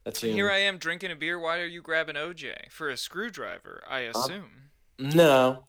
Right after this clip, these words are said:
Speaker 1: no, just for a, just for an O J. Just a nice, nice pulpy O J.
Speaker 2: Do you have a lot going on tonight after, after we record? Are you hitting the
Speaker 1: No.
Speaker 2: town?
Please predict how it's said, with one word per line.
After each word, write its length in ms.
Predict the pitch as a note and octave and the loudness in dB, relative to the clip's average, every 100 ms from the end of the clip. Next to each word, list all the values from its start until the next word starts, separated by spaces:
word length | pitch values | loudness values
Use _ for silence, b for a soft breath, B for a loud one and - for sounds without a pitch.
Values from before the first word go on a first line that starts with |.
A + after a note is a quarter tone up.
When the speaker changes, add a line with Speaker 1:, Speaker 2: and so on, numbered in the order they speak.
| _ | _
Speaker 1:
no, 480 | C3 C3 B2+ B2+ B2+ | 0 4 4 2 -4
just 280 | - D3 - | -2 -2 0
for 180 | C#3 B2+ | 2 4
a, 180 | B2 B2+ | 2 0
just 240 | D3+ D3+ | -6 -2
for 140 | - C#3+ | 2 2
an 100 | A#2+ | 2
O 160 | G2+ | 0
J. 300 | G2+ G2+ G#2 - _ _ _ _ _ _ _ - | 0 0 0 -4 _ _ _ _ _ _ _ 0
Just 200 | C3 - | 2 4
a 60 | |
nice, 480 | A#2+ A#2+ B2+ - - | 6 6 4 -2 -4
nice 520 | A#2+ B2 C3+ C#3 - - - | -2 2 2 0 -4 -8 -2
pulpy 480 | - C#3 C#3 C#3+ | 6 6 6 4
O 220 | B2 A2+ G2+ | 4 4 2
J. 400 | G#2+ G2+ G2+ G#2 _ _ - _ | 2 2 2 -2 _ _ -18 _
Speaker 2:
Do 80 | - | -8
you 60 | D3+ | -6
have 80 | |
a 40 | D3 | 0
lot 180 | C#3+ C#3 | 0 0
going 260 | D3+ C#3+ | -4 -4
on 260 | C#3+ C#3+ D3 | -2 -4 -6
tonight 360 | - D3+ D3 | -10 -6 -4
after, 480 | C#3+ C#3+ C#3+ D3 C#3 | -4 -6 -8 -8 -6
after 300 | A#2+ C#3 - | -6 -8 -10
we 100 | C#3 | -14
record? 560 | C3+ C3 - C3+ C#3 D3+ | -14 -14 -10 -8 -8 -8
Are 80 | C#3 | -12
you 320 | B2+ B2 A#2 C3 | -12 -16 -16 -14
hitting 280 | D3 D3 C3+ | -14 -14 -10
the 80 | |
Speaker 1:
No. 140 | C#3 E3+ | -6 -4
Speaker 2:
town? 420 | C#3 C#3 C#3+ D#3 | -6 -8 -12 -18